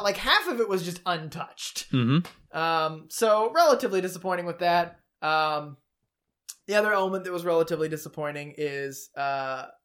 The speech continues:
Speaker 1: so with open world games, there are typically skill trees.
Speaker 2: Mm-hmm.
Speaker 1: You get a, you kill a bunch of people, you do a bunch of things, you get experience points to get a skill point, and you can buy a thing where you can, like,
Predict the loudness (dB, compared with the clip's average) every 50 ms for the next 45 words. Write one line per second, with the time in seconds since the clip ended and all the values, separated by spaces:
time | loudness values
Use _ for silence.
0 | _ _ _ _ _ _ _ _ _ -12 -6 -4 -2 -2 -2 -4 -4 -6 -6 -6
1 | -6 -8 -8 -10 -10 -10 -10 -12 -12 -14 -14 -12 -10 -10 -10 -10 -8 -10 -10 -10
2 | -12 -12 -12 -10 -12 -12 -12 -14 -16 -12 -8 -2 0 2 2 2 0 -2 -8 -8
3 | -8 -10 -10 -14 -16 -16 -16 -18 -20 _ _ 2 4 6 6 4 2 0 _ _
4 | -14 -12 -10 -10 -10 -12 -12 -12 -12 -10 -10 -12 -8 -4 -2 0 2 2 0 0
5 | -4 -12 -6 -2 -2 -2 0 2 4 4 6 6 4 4 2 0 0 -4 -8 -6
6 | -4 -4 -4 -2 -2 -2 -2 -2 -2 0 0 0 0 0 0 -2 -2 -4 -8 -6
7 | -6 -8 -6 -6 -6 -8 -8 -4 -2 -2 -2 -2 -4 -6 -6 -6 -4 -4 -6 -8
8 | -10 -10 _ -6 -6 -6 -6 -8 -10 -8 -8 -8 -8 -4 2 4 4 4 4 4
9 | 2 2 2 0 -6 _ _ _ _ _ _ _ _ _ -10 -8 -8 -6 -6 -8
10 | -8 -4 0 2 2 4 4 4 2 2 0 -2 -4 -4 -4 -4 -4 -2 -2 -2
11 | -2 -4 -4 -6 -6 -6 -8